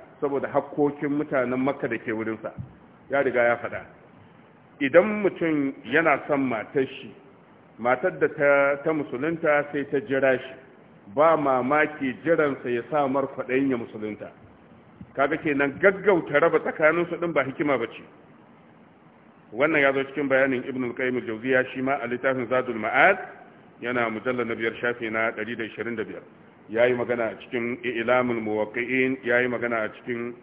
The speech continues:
Ahkamu Ahli Zimma, ya yi magana a cikin Zadul Ma'ad game da waɗannan hadisai da muka karanta. Abin da yake karantar da mu, babu laifi don mace ta jira musuluntar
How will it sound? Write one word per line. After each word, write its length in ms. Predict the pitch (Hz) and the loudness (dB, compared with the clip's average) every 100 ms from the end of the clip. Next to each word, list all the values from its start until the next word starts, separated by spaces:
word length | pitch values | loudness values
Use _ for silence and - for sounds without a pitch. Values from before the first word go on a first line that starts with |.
| - - - - | -20 -20 -14 -10
Ahkamu 520 | 110 - 139 131 127 123 | -10 -2 4 6 4 0
Ahli 340 | 123 120 113 95 | -4 -4 -6 -4
Zimma, 420 | 131 131 131 131 127 | 0 2 2 2 0
ya 140 | 120 127 | 0 0
yi 80 | |
magana 320 | 123 120 120 113 | 0 -2 -4 -4
a 40 | |
cikin 280 | - 120 107 | -6 -8 -2
Zadul 340 | 123 135 135 123 | 2 4 2 0
Ma'ad 400 | 123 135 135 131 - - - - - - | 0 4 6 4 0 -16 -20 -20 -20 -10
game 220 | 107 123 | -4 -2
da 80 | 135 | 0
waɗannan 440 | 113 147 143 131 127 | 2 2 2 0 0
hadisai 380 | 113 110 131 127 | -2 -4 -4 -2
da 80 | |
muka 180 | 120 113 | -2 -6
karanta. 440 | 110 113 117 - - - - - - - - - - | -6 -6 -6 -10 -14 -18 -20 -20 -20 -20 -20 -20 -16
Abin 180 | 104 131 | -4 0
da 60 | 127 | 0
yake 180 | 123 123 | 0 -2
karantar 340 | 131 131 127 131 | 0 0 -2 -2
da 100 | 123 | 0
mu, 180 | 143 202 - - - - - - | 0 -2 -8 -18 -20 -20 -12 2
babu 360 | 131 135 123 | 6 6 4
laifi 420 | 127 123 123 120 110 | 0 0 -2 -6 -2
don 140 | 127 131 131 | 0 2 0
mace 260 | 123 120 107 | -2 -6 -4
ta 200 | 131 131 131 | 2 4 2
jira 300 | 135 131 135 | 0 2 2
musuluntar 640 | 131 120 113 123 135 135 | 0 -4 -6 -4 -4 -2